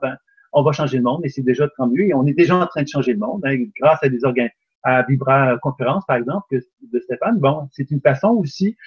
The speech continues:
d'amener cette, cette transformation progressive à se manifester, de faire vibrer nos chakras autrement que simplement dans les chakras du bas,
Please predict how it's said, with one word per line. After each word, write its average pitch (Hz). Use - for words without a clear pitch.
d'amener 160
cette, 156
cette -
transformation 139
progressive 131
à 147
se 151
manifester, 131
de 147
faire 185
vibrer 180
nos 214
chakras 175
autrement 151
que 175
simplement 147
dans 147
les 131
chakras 139
du 127
bas, 135